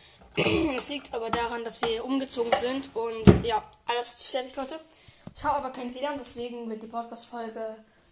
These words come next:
werde ich dann irgendwie, keine Ahnung, bei meiner Oma hochladen, da wo ich W lan hab. <clears throat> Aufnehmen kann ich auch ohne W lan. Und ja, Leute, mm, jetzt halt werden wir Gameplay machen, weil ich hab nämlich heute Zockzeit,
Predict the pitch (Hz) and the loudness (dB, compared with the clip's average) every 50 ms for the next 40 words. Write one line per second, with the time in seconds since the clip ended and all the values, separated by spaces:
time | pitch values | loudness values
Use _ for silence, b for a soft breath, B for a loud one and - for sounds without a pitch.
0 | B B _ 233 220 220 220 - 226 214 214 214 - - - - - 233 226 220 | B B _ -12 -12 -12 -10 -10 -8 -8 -8 -8 -10 -12 -14 -6 -2 -2 -2 -2
1 | 220 220 220 208 202 208 208 208 208 208 202 - 226 233 247 254 240 233 226 226 | -2 -6 -8 -8 -10 -10 -10 -10 -12 -14 -14 -14 -12 -10 -8 -8 -6 -6 -8 -8
2 | 220 220 220 226 - 294 330 320 302 302 302 - 294 277 254 247 240 226 - - | -8 -8 -8 -8 -6 -4 -2 -2 -2 -4 -6 -8 -8 -8 -8 -8 -10 -14 -16 -14
3 | 226 226 226 226 294 359 359 - B B B B B B B B B B B B | -12 -12 -8 -4 -4 -4 -4 -4 B B B B B B B B B B B B
4 | B B B B - - - - - - 392 392 359 330 320 - 277 262 269 277 | B B B B -20 -20 -8 -2 2 6 6 6 6 6 6 6 6 6 6 6
5 | 262 262 254 - 262 240 240 233 214 214 - - 294 320 349 339 320 311 311 302 | 6 6 6 4 2 2 2 2 -2 -2 -2 0 0 2 2 2 2 0 0 0
6 | 294 294 - 254 254 240 233 233 226 226 233 226 226 220 240 226 226 226 220 220 | -2 -2 -2 0 0 0 2 2 2 2 2 2 0 0 0 0 0 0 -2 -6
7 | - - _ _ 254 247 247 247 240 240 240 240 240 240 - - - 233 233 226 | -12 -20 _ _ 2 4 6 6 6 6 6 4 2 2 -2 -4 -2 -2 -2 0
8 | - 233 226 240 220 226 226 226 233 240 247 277 330 330 - - - - - - | 0 0 0 2 0 2 2 2 2 4 4 4 4 2 -2 -12 -20 -20 -20 -20
9 | - - _ _ _ _ - - - - - - - - B B B B B B | -20 -20 _ _ _ _ -20 -20 -20 -20 -20 -20 -20 -20 B B B B B B
10 | B B B B B - - 359 381 359 - 254 240 240 220 226 240 220 220 - | B B B B B -4 -4 -2 -2 2 2 2 4 2 2 0 -2 -4 -4 -6
11 | 240 - - 247 240 240 247 240 233 - 262 262 262 - - 330 330 | -8 -10 -8 -6 -6 -4 -4 -6 -6 -6 -8 -8 -6 -6 -6 -6 -6